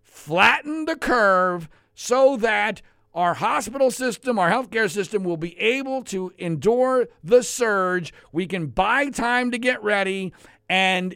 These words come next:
and, and, uh, over the long haul, we will save as many lives as we can there.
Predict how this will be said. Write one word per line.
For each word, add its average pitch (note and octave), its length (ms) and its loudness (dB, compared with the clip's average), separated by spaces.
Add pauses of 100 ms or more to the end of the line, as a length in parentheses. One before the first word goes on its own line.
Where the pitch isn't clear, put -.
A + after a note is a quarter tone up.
(120)
and, E3+ 420 -2
and, E3 300 -2
uh, F3+ 160 -4
over F3+ 200 0
the F3+ 100 2
long C4 420 2
haul, G3+ 400 2 (160)
we F#3+ 160 -2
will F#3 160 0
save B3 440 2 (120)
as E3 160 0
many A#3 260 0
lives G#3 460 2
as F#3 220 -4
we F3 140 -2
can G#3+ 480 -2 (120)
there. C#3+ 420 -2